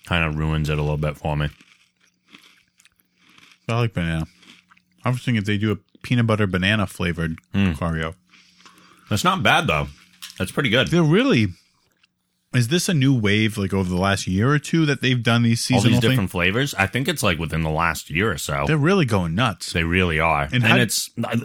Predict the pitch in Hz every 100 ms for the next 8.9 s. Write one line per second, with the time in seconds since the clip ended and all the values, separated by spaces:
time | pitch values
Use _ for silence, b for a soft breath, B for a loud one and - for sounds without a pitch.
0 | 127 123 135 135 127 147 - - 98 95
1 | 104 117 92 87 85 90 87 85 85 -
2 | - 98 123 101 90 98 98 90 85 80
3 | 80 - 92 82 117 120 104 107 185 -
4 | - 110 156 139 131 131 127 123 123 113
5 | 92 135 180 87 73 78 98 82 95 110
6 | 110 90 98 101 101 120 - 78 76 82
7 | 117 78 - 76 71 - 139 165 - 120
8 | 120 90 - 143 - 90 - 78